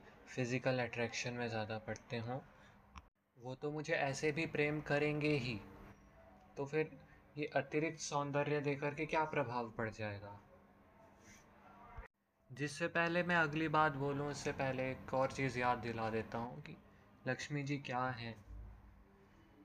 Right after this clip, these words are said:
लक्ष्मी जी जो है माँ की तरह है, उनकी प्रवृत्ति ही है अतिरिक्त देने की। जैसे बच्चे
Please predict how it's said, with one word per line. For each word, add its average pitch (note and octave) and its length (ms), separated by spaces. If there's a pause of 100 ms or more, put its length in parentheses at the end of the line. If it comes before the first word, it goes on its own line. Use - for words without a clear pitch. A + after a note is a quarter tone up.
(800)
लक्ष्मी B2 400
जी B2+ 200 (580)
जो C3 140
है C3 200
माँ C3 300
की C#3 180
तरह C3 280
है, A#2+ 200
उनकी A#2 300
प्रवृत्ति C3+ 680
ही E3 180
है C#3 160 (180)
अतिरिक्त C3+ 640
देने A2+ 360
की। A2 240 (1300)
जैसे A2+ 240
बच्चे C3 460